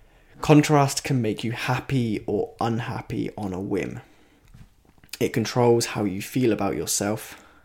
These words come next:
about those around you, and how you feel about the life that you live. Uh, something else that makes us happy or unhappy is the stories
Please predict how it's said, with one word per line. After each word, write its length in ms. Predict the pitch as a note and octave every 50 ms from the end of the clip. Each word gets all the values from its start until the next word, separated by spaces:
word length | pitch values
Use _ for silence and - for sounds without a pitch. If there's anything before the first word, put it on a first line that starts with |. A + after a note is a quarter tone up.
| _ - -
about 340 | A2 G#2+ D3 G#3 F#3 -
those 260 | C3+ B2+ B2 B2 A#2+ A#2
around 440 | G#2+ G#2 F#2+ F#2+ G2 F2+ C#2 -
you, 240 | - G2 F#2+ F#2 G#2+ - - - - - - _ _ _ -
and 120 | - G2
how 200 | - - C3 A#2+
you 160 | A2 A2 A2+
feel 320 | A2+ - - A#2 A2 A2 A2
about 240 | G#2 - F2 - -
the 60 | G#2
life 640 | G#2 G#2 G2 G2 G2 G#2+ - - - - - - -
that 140 | G2+ -
you 420 | - - - G2+ F#2+ G2 G#2 G#2+ G#2
live. 420 | G#2+ A2 C#3+ A#2+ - - - - - _ _ _ _ _ _ _ _ _ _ _ _ - _ _ _ _ _ _ _ _ _ _ _ _ _ _ -
Uh, 180 | - - - -
something 360 | - - D3+ D3+ D3+ D3+ C3
else 220 | C3 C3 B2+ B2+ -
that 80 | -
makes 280 | D#2+ E2 F#2 - - -
us 100 | G2 -
happy 520 | - - - - - - - - - A#2+ - - _ _ _ - -
or 160 | G2+ G2 -
unhappy 640 | - G#2+ G#2+ G2+ B2 C3 - - - - - - -
is 240 | - - G2+ G#2+ -
the 100 | A2+ A2+
stories 760 | - - - - B2+ B2+ B2 A#2 A2+ G#2+ G2+ G2 G2 - -